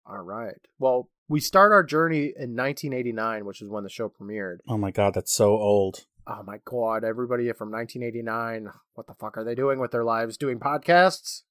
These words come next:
Speaker 2: Yuck.
Speaker 1: The episode title is The Man Who Was Deaf.
Speaker 2: Deaf?
Speaker 1: Yeah, deaf as in, like,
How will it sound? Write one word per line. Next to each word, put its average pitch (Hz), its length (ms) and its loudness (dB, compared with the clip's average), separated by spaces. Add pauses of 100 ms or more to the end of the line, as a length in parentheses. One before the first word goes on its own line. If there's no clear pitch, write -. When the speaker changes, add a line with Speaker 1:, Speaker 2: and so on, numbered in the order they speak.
(120)
Speaker 2:
Yuck. 110 240 -2 (300)
Speaker 1:
The 151 360 2
episode 170 420 2
title 156 340 2
is 120 380 -4
The 131 220 -6
Man 143 500 -2
Who 135 120 -6
Was 120 280 -6 (120)
Deaf. - 300 -14 (640)
Speaker 2:
Deaf? 139 320 8 (320)
Speaker 1:
Yeah, 104 280 -8
deaf 120 280 -4
as 104 160 -10
in, 101 140 -14
like, 101 200 -12